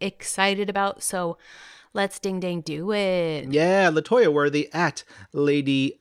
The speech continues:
Speaker 2: Toya. Hey, Latoya. Love her. She's great. Uh, she says, "Let's be honest. Can you literally just pick one? The entire lineup was amazing." No. Marvel never disappoints. I'm so excited for what's to come. Hashtag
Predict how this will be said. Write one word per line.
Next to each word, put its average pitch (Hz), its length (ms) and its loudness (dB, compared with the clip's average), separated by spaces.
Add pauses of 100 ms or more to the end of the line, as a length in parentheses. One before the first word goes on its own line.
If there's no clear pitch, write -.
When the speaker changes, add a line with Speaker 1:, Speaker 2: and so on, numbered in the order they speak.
Speaker 2:
Toya. 135 560 -2 (100)
Hey, 202 320 2
Latoya. 160 480 2 (160)
Love 117 200 -8
her. 120 200 -8
She's - 120 -18
great. 110 240 -4 (180)
Uh, 139 160 0
she 135 120 -2
says, 135 180 -4
"Let's 180 200 -2
be 202 140 2
honest. 151 280 -2
Can 226 260 -2
you 240 160 2
literally 220 500 4
just 185 400 -2
pick 202 300 -4
one? 185 440 2
The 170 100 4
entire 208 500 2
lineup 190 380 0
was 196 200 2 (100)
amazing." 208 680 0 (240)
No. 120 300 -8 (360)
Marvel 147 380 2
never 139 440 0
disappoints. 147 560 -4
I'm 131 200 -8
so 151 260 2
excited 131 380 -4
for 131 100 -8
what's 127 220 -4
to 135 80 -6
come. 123 300 -4
Hashtag 139 480 -2